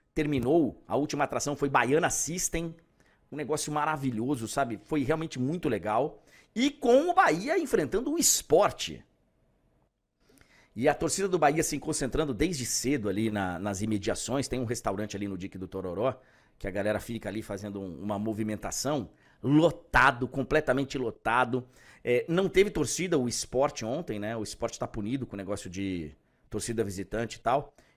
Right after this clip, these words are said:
Então, jogo de torcida única. E, Tulhão, vou te falar uma parada. O Bahia amassou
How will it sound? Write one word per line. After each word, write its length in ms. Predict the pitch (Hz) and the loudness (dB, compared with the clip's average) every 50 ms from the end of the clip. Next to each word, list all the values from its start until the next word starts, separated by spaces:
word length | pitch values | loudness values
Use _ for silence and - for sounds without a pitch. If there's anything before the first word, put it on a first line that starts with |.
| _ - | _ -14
Então, 920 | 107 107 101 - 110 113 117 120 120 117 113 113 107 104 101 98 95 98 | -14 -12 -10 -6 -4 -4 -4 -4 -4 -4 -4 -4 -6 -6 -8 -8 -8 -6
jogo 240 | 101 131 151 156 147 | -2 -2 -2 -2 -2
de 80 | 127 | -4
torcida 400 | - - 135 - - - 151 151 | -2 -2 -2 -2 -2 0 2 2
única. 520 | 117 110 123 147 170 165 - 185 180 180 - _ _ _ _ _ _ _ - | 2 2 2 0 0 0 0 0 0 0 -4 _ _ _ _ _ _ _ -6
E, 240 | 156 156 156 156 151 | -4 -2 -2 -2 -2
Tulhão, 500 | 156 156 147 151 180 190 143 101 - - _ _ _ _ _ _ _ _ _ _ _ - | 0 2 4 6 6 6 6 2 -2 -10 _ _ _ _ _ _ _ _ _ _ _ -6
vou 140 | 107 151 | -4 -4
te 100 | 170 - | -2 0
falar 180 | - - 180 180 | 4 6 8 8
uma 120 | 185 175 | 8 8
parada. 520 | 180 - 196 151 120 107 85 73 73 62 - _ _ _ _ _ _ _ _ _ _ _ _ _ _ _ _ _ _ _ _ _ _ _ _ _ _ _ _ _ _ - _ _ _ - | 8 8 8 8 8 6 4 0 -8 -14 -16 _ _ _ _ _ _ _ _ _ _ _ _ _ _ _ _ _ _ _ _ _ _ _ _ _ _ _ _ _ _ -20 _ _ _ -2
O 80 | 143 | 4
Bahia 580 | 143 160 156 147 151 175 190 202 202 202 - - - _ - | 6 8 8 8 6 6 6 8 8 6 6 2 -6 _ 6
amassou 800 | 180 214 233 240 202 - - - 180 208 185 131 98 69 - | 8 8 8 8 4 4 4 4 6 6 4 4 2 -6 -12